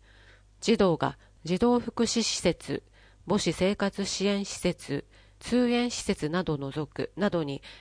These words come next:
入所の場合は対象外。問い合わせ、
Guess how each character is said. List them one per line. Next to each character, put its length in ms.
入 140
所 160
の 180
場 160
合 160
は 140
対 220
象 280
外。 240
問 200
い 60
合 80
わ 120
せ、 260